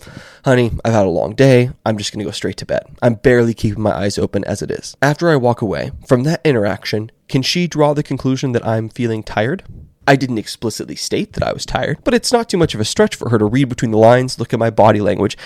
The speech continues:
and of course she knows Stephen is tired. An inappropriate presumption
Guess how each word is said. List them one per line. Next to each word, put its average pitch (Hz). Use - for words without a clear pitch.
and 226
of 202
course 330
she -
knows 214
Stephen 120
is 139
tired. 214
An 127
inappropriate 143
presumption -